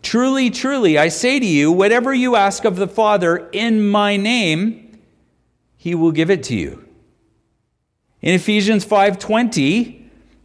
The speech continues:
Paul directed the Christians at Ephesus to be giving thanks always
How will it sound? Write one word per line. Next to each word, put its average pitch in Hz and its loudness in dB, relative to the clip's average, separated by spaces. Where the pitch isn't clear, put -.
Paul 247 2
directed 220 2
the 185 4
Christians 214 -2
at 185 0
Ephesus 208 0
to 220 0
be 202 0
giving 240 2
thanks 233 -2
always 233 0